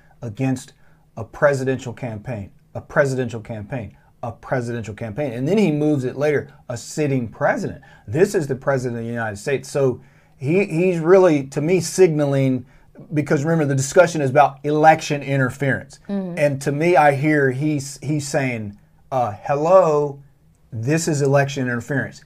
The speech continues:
Speaker 1: Here's the real
Speaker 2: Right,
Speaker 1: election
Speaker 2: right.
Speaker 1: interference."
Speaker 2: Here's the real ele-, he, and, and he, I, I, the fact that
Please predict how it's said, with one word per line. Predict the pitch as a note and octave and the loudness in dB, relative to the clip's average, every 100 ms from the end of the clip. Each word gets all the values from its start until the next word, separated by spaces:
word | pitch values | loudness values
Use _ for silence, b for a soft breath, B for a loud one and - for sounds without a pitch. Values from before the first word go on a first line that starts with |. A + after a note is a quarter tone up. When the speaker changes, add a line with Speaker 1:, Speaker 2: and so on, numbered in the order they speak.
| _ | _
Speaker 1:
Here's | _ - D#3+ E3+ E3 C3+ | _ -6 0 2 2 2
the | D3 | 0
real | C3 C#3+ D3+ C3+ | 2 2 2 6
Speaker 2:
Right, | B3+ A#3+ | 8 10
Speaker 1:
election | E3+ C#3 - B3 | 8 2 0 4
Speaker 2:
right. | A#3 | 6
Speaker 1:
interference." | A#3+ F4 F#4+ | 6 2 2
Speaker 2:
Here's | G#4+ A4 G#4+ | 4 2 0
the | - F#4 | 0 2
real | F#4 E4+ | 4 4
ele-, | E4 D4+ | 4 2
he, | D#4+ F#4+ | 0 -4
and, | B3 - - F4 | -6 -10 -6 -2
and | F4+ F4+ | 0 -2
he, | F4+ - _ _ b b b b b b b - | -4 -8 _ _ b b b b b b b -4
I, | - - - - | -2 0 -2 -4
I, | A#3+ - - | -16 -16 -6
the | B3+ C#4+ | 0 2
fact | - E4 A#3+ A4+ - | 6 4 4 -2 0
that | - D#4 - - | 6 6 4 -6